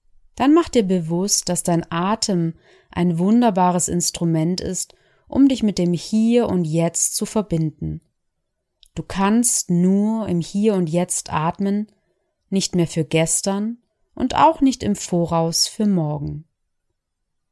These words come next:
Atme in deinem natürlichen Atemrhythmus. Und dann stell dir jetzt das Bild eines Berges vor deinem inneren Auge vor.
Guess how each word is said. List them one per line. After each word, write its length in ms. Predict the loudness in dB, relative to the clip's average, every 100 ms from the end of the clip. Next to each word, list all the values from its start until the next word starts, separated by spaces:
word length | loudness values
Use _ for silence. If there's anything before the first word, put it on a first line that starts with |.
| _ _ _ _ _ _ _ _ _ _ _ _ _ _ _ _ _ _ _ _ -6
Atme 720 | -2 0 -2 0 2 2 -2 0
in 180 | 4
deinem 320 | 6 4 4 2
natürlichen 840 | 0 -2 -2 4 6 4 0 -4
Atemrhythmus. 1160 | -2 -2 0 -2 -2 -4 -6 -8 -2 0 -2 -4 _ _ _ _ _ _ _ _ _ _ _ _ _ _ _ _ _ _ _ _ _ _ _ _ _ _ _ _ _ _ _ _ _ _ _ _ _ _ _ _ _ _ _ _ _
Und 220 | -2 0
dann 260 | 2 2 2
stell 320 | 0 4 4
dir 180 | 4 2
jetzt 720 | 2 2 0 -2 -4 -6 -8
das 200 | -4 -4
Bild 540 | 0 2 4 2 0 0
eines 360 | 0 2 0
Berges 880 | 0 2 2 0 0 0 2 0 -2
vor 220 | -4 0
deinem 300 | 4 4 2 2
inneren 480 | 2 2 0 -2
Auge 320 | 0 2 2 0
vor. 540 | -4 -8 -6 -8